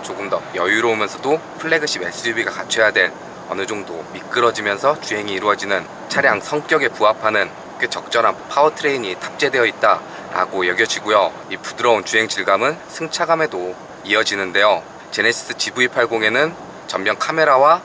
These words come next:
내비게이션을 기반으로 해서 도로 상태를 파악하고 그 주행 상황에 맞는 최적의 승차감을 연출해 줄 수 있도록 전자식 서스펜션이 적용이 되어 있는데요. 그러니까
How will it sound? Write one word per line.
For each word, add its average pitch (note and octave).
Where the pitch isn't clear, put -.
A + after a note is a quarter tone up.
내비게이션을 A2+
기반으로 G#2
해서 C3+
도로 G#2
상태를 A2+
파악하고 C3
그 A2+
주행 B2
상황에 B2+
맞는 G2
최적의 D3+
승차감을 D3+
연출해 F2+
줄 G#2+
수 -
있도록 F#2
전자식 G2
서스펜션이 C3
적용이 G#2
되어 G2+
있는데요. G2
그러니까 G2+